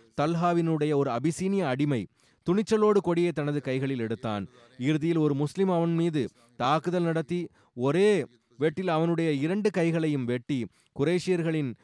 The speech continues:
கொடியை மண்ணில் விழச் செய்தார். ஆனால் சவாபினுடைய வீரம் மற்றும் உத்வேகத்தின் நிலை எவ்வாறு இருந்ததென்றால், அவனும் அத்தோடு தரையில் விழுந்து கொடியை தனது நெஞ்சோடு அணைத்து அதை மீண்டும் உயர்த்த முயற்சி செய்தான். ஆனால் அந்த முஸ்லிம் அந்த கொடியை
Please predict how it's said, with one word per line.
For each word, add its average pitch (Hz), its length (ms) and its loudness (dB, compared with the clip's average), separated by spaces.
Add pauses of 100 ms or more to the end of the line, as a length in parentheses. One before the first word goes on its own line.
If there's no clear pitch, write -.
(480)
கொடியை 170 480 2
மண்ணில் 156 440 0
விழச் 135 240 -2
செய்தார். 104 420 -4 (960)
ஆனால் 170 440 2 (320)
சவாபினுடைய 202 760 2
வீரம் 196 340 2
மற்றும் 185 300 -2
உத்வேகத்தின் 196 500 0
நிலை 190 160 2
எவ்வாறு 175 360 0
இருந்ததென்றால், 131 640 -2 (540)
அவனும் 147 560 0 (300)
அத்தோடு 160 500 -2
தரையில் 151 380 -2
விழுந்து 139 380 0
கொடியை 160 380 -2
தனது 131 280 -2
நெஞ்சோடு 160 500 2
அணைத்து 131 500 -4 (240)
அதை 143 220 0
மீண்டும் 196 380 2
உயர்த்த 160 340 0
முயற்சி 127 300 -4
செய்தான். 87 400 -8 (340)
ஆனால் 180 480 0
அந்த 175 240 -2
முஸ்லிம் 175 360 0
அந்த 175 200 0
கொடியை 175 520 0